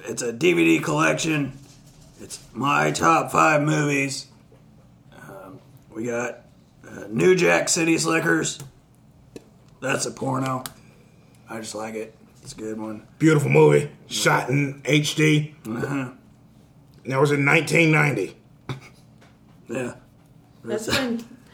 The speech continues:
Speaker 1: none of this, uh, butthole licking, uh, uh, all lesbian stuff. This is good,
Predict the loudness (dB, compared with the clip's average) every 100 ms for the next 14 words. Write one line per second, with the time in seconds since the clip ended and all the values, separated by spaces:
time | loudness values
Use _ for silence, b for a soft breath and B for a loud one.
0 | -4 2 4 4 4 2 2 2 2 2
1 | -2 -6 -10 -14 -14 -14 -8 -4 -2 0
2 | 2 2 2 2 2 0 0 -2 -2 -2
3 | -2 -4 -8 B B B B -4 -6 -16
4 | -20 -12 -8 -4 2 4 4 2 0 -2
5 | -4 -4 -6 -4 -4 -2 -2 -2 -6 -4
6 | 0 0 0 -4